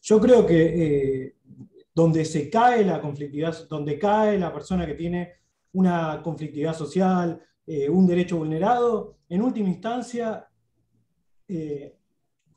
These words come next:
en la mayoría de los casos es el Poder Judicial. Entonces, digamos, como, eh, integrantes de un poder donde hemos pasado por la Facultad de Derecho, hemos tenido herramientas para pensar,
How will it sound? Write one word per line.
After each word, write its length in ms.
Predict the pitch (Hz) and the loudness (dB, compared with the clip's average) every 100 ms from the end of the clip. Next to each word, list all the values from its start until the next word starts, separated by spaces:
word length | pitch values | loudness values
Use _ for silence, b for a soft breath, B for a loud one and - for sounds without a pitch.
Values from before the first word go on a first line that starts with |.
| _ | _
en 100 | 151 | -8
la 80 | 147 | -6
mayoría 300 | 143 175 202 | -4 0 2
de 60 | 208 | 2
los 80 | 165 | 0
casos 280 | 254 190 262 | -4 -4 -4
es 160 | 214 | -4
el 100 | 165 | -4
Poder 200 | 143 147 143 | -6 -10 -10
Judicial. 380 | 135 - 127 | -12 -12 -14
Entonces, 520 | 123 123 170 185 - b b b _ | -12 -10 -6 -6 -8 b b b _
digamos, 340 | 160 160 156 | -4 -4 -4
como, 840 | 160 160 156 151 147 143 143 139 139 - | -4 -4 -4 -4 -4 -4 -6 -10 -16 -18
eh, 200 | 147 - - | -18 -8 -4
integrantes 760 | 165 175 180 214 240 226 202 | -2 2 4 4 4 2 2
de 180 | 175 175 | 4 4
un 200 | 180 180 | 2 2
poder 760 | 180 175 202 202 196 190 180 - _ _ - | 0 0 0 0 -2 -4 -6 -10 _ _ -16
donde 640 | 156 151 151 147 147 160 | -12 -10 -6 -4 -4 -2
hemos 220 | 170 160 | -4 -4
pasado 400 | 156 147 202 180 | -8 -4 -2 -2
por 80 | 147 | -4
la 100 | 147 | -8
Facultad 340 | 147 147 147 | -10 -10 -4
de 60 | 170 180 | -2 2
Derecho, 560 | 220 202 196 180 170 B B B | 2 2 0 -4 -6 B B B
hemos 260 | 180 190 | 4 4
tenido 360 | - 175 208 180 | 4 4 6 4
herramientas 580 | 165 156 180 180 180 147 | 2 0 0 0 -4 -10
para 240 | 151 139 | -10 -10
pensar, 640 | 143 143 143 208 190 185 | -8 -8 -2 0 0 -2